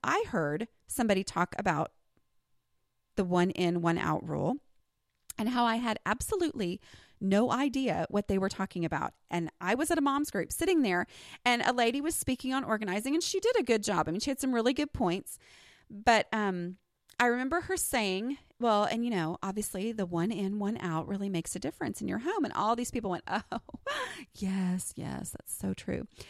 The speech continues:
And I nodded as well because, you know, that's what you do.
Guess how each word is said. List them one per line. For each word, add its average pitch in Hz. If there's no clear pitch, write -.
And 214
I 202
nodded 196
as -
well 160
because, -
you 214
know, 165
that's 202
what -
you 247
do. 214